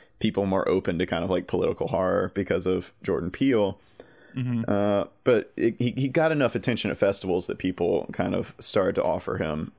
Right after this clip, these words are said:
Speaker 1: projects and that kind of stuff. So not long after he finished his festival tour with Undocumented, uh, Peckover was approached by producers Brian Hamble and Paul Jensen.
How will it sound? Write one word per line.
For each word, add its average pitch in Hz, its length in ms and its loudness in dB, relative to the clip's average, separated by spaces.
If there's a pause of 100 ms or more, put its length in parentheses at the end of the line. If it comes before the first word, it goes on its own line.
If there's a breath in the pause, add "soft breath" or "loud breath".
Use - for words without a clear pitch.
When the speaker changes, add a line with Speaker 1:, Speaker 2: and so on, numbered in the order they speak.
Speaker 1:
projects - 460 -2
and 92 100 -2
that - 100 -6
kind - 120 -4
of 80 80 -8
stuff. - 200 -6 (920 loud breath)
So 110 420 4
not 120 200 2
long 120 200 2
after 104 240 0
he 98 60 0
finished 95 380 -2
his 98 120 -2
festival 95 420 2
tour 98 360 4
with 92 180 0
Undocumented, 107 960 2
uh, 92 300 0
Peckover 101 460 2
was 92 120 2
approached - 400 0
by 92 120 2
producers - 520 -2
Brian 98 420 -2
Hamble 98 460 0
and 82 100 -6
Paul - 200 -2
Jensen. 113 580 0